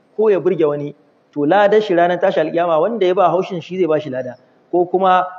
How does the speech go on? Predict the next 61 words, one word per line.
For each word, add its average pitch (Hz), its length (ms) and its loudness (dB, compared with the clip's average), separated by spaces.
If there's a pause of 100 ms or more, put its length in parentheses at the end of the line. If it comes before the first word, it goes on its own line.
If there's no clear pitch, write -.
wanda 170 220 2
ya 151 80 0
burge, 151 320 -2
amma 170 200 2
ba 165 140 2
Allah 147 200 -2
ba. - 80 -18 (240)
Shi 220 200 -6
Allah 196 320 2
ba 214 160 4 (160)
a 190 80 2
aiki 185 320 -2
dan 170 240 0
wani 175 320 0
a 143 80 -2
mai 170 160 2
aiki 156 320 -2
kuma 170 160 -4
a 165 100 0
yi 143 80 2
ma 135 100 -2
wani. 139 220 -6 (300)
Ka 185 160 2
yi 214 140 2
aikin 220 360 2
Allah 190 240 4
ne, 151 100 -2
sallah 214 280 2
nawa 190 180 4
ne 175 120 -2
ne? 151 100 -4 (640)
To 151 80 -4
ba 165 80 2
zan 226 160 4
zo 214 100 4
in 214 100 -2
yi 180 60 -4
sallah 202 300 2
dan 180 100 0
in 175 80 -4
ba 165 160 2
wani 156 60 2
haushi 151 260 -2
ba. 147 220 -2 (360)
Misali 196 380 2
in 165 80 -4
je 165 100 0
masallacin 202 540 2
masu 170 240 -2
sakin 190 160 -2
hannu, 143 320 -6 (400)
sai 180 200 -2
na 180 80 2
zo 180 120 2
na 180 80 4
riƙe 180 240 2
hannu 151 240 0
dan 175 100 6
su 151 140 -2
ji 147 60 2
haushi. 135 260 -2